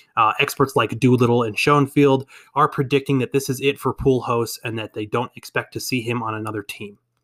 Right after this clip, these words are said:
Next up, more action in the M L B, and a quick note that today marks the ninetieth birthday of baseball legend Willie Mays. Uh, it is always a special day in baseball, uh, when we get to honor a legend of his stature. Uh, so happy birthday to Willie.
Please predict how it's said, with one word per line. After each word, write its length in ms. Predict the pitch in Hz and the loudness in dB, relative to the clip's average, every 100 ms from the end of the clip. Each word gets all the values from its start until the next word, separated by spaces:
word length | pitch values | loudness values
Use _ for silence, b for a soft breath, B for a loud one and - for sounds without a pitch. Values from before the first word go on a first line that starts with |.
| b b b b b b _ _ 147 | b b b b b b _ _ -4
Next 320 | 143 - 160 | -4 0 2
up, 160 | 151 | 2
more 240 | 123 143 135 | 4 2 2
action 420 | 139 143 - 151 | 0 -2 0 0
in 140 | 127 | 0
the 140 | 123 123 | -2 -2
M 100 | 127 | 0
L 140 | 123 | -2
B, 420 | 120 139 165 185 B B B | 2 2 2 0 B B B
and 120 | 127 | -8
a 40 | |
quick 300 | 120 - 214 | -2 2 2
note 340 | 147 170 160 - | 2 2 2 -2
that 120 | 135 | -10
today 360 | - 131 160 165 | -6 -2 0 0
marks 260 | 139 135 | 0 -2
the 100 | - | -6
ninetieth 540 | 117 123 151 151 147 135 | -6 -2 -2 0 0 0
birthday 480 | 139 139 - 131 | 0 0 -2 -4
of 240 | 113 107 104 | -4 -8 -6
baseball 500 | 127 131 - 131 120 | -6 -6 -4 -4 -4
legend 380 | 117 123 123 107 | -6 -6 -6 -2
Willie 300 | 127 127 120 | 0 0 0
Mays. 540 | 117 110 104 - - b b b b | -2 -6 -8 -12 -14 b b b b
Uh, 160 | 107 110 | -4 -4
it 80 | 127 | -4
is 120 | 117 - | -6 -2
always 400 | 135 131 127 123 | 0 2 0 -2
a 40 | |
special 380 | - 127 - 120 | -4 -4 -2 -2
day 240 | 117 117 | 0 0
in 140 | 110 110 | -2 -2
baseball, 680 | 117 113 - 120 117 110 | -2 -2 0 2 2 0
uh, 120 | 110 104 | -4 -6
when 160 | 110 | -10
we 60 | 110 | -12
get 120 | 117 | -12
to 100 | - - | -10 -6
honor 280 | 113 110 | -4 -4
a 60 | 107 | -4
legend 440 | 107 107 110 107 - | -6 -6 -8 -12 -14
of 80 | |
his 200 | - 117 | -8 -8
stature. 600 | - 113 107 - - - _ b b - | -4 -4 -4 -6 -12 -18 _ b b -20
Uh, 100 | - | -10
so 100 | - | -2
happy 220 | 123 123 | 0 0
birthday 320 | 117 123 120 | 2 2 2
to 80 | 113 | 2
Willie. 340 | 110 107 107 | 2 0 -2